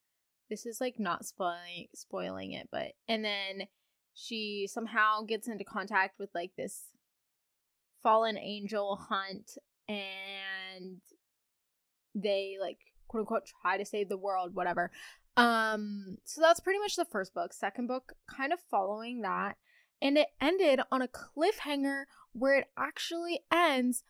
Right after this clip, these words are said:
by crossing over with another one of her books.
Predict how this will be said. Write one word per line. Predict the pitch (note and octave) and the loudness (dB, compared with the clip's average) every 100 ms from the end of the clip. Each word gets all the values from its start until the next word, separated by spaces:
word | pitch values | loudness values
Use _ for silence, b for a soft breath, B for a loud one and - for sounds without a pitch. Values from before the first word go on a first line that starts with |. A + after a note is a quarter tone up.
| _ _ - | _ _ 4
by | C#4+ | 4
crossing | C4 - - C4+ D4+ E4 D4 | 2 0 8 10 8 0 2
over | C4+ D4 C4 B3 A#3 | 4 4 4 0 -2
with | B3+ C4+ | -2 -2
another | A#3+ A3+ A#3 B3+ B3 | 0 0 0 0 -2
one | G#3+ | -2
of | G#3 G#3 | -4 -6
her | G#3 | -4
books. | E3+ - - - | -2 -2 -8 -14